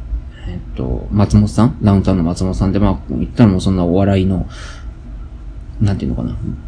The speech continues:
中堅どころかもう重鎮じゃないですか。言ったらね。もう、上も、作り上げてきたものも。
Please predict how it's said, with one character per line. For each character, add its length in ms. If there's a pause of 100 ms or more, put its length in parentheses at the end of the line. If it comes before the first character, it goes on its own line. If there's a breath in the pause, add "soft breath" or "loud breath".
(360)
中 220
堅 160
ど 80
こ 80
ろ 80
か 60
も 100
う 40
重 200
鎮 340
じ 60
ゃ 60
な 60
い 60
で 80
す 80
か。 240
言 80
っ 40
た 100
ら 80
ね。 240
も 140
う、 120 (680)
上 180
も、 260 (640)
作 200
り 100
上 60
げ 100
て 100
き 80
た 100
も 120
の 80
も。 160